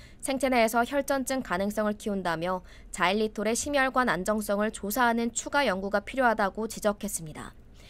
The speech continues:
이 같은 연구 결과는 이천사 년부터 이천십일 년 심장병 환자의 혈액 표본 천백쉰일곱 개와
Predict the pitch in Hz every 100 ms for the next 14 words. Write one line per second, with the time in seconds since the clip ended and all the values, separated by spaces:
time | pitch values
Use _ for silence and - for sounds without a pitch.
0 | - - - - 185 190 247 285 262 226
1 | 226 226 214 208 196 240 208 180 202 254
2 | 247 214 226 226 220 - 226 170 - 233
3 | 226 - 247 220 156 - - - - 294
4 | 277 277 277 262 254 233 240 247 285 269
5 | - 220 240 185 - 277 262 262 - 277
6 | 240 170 202 196 175 160 202 156